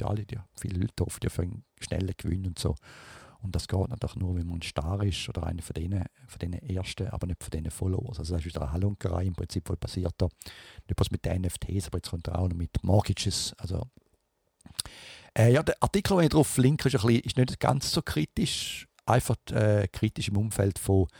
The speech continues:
Problem ist auch da, man kann den, den Landpreis, wie auch N F T-Preis, die sind natürlich extrem, die fluktuieren, also die gehen auf und runter. Da ist relativ rasch natürlich eben,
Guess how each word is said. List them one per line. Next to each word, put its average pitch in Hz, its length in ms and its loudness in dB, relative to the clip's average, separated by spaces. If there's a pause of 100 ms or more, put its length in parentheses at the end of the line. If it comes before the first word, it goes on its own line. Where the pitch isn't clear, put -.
(280)
Problem 110 200 4
ist 98 80 6
auch 87 60 2
da, 92 200 0
man 95 140 -2
kann 92 160 0
den, 90 100 -2 (240)
den 90 100 0
Landpreis, 95 720 -4
wie 104 140 2
auch 92 80 2
N 95 140 0
F 90 160 0
T-Preis, 87 540 -2
die 85 100 -8
sind 85 180 -8
natürlich 104 220 -8
extrem, 95 360 -2 (460)
die 110 60 0
fluktuieren, 101 720 2
also 107 200 -8
die 98 60 -6
gehen 92 180 0
auf 98 140 2
und 92 140 2
runter. 87 260 4 (420)
Da 92 140 -4
ist 92 140 0
relativ 92 300 0
rasch 87 240 0
natürlich - 220 -6
eben, 85 220 0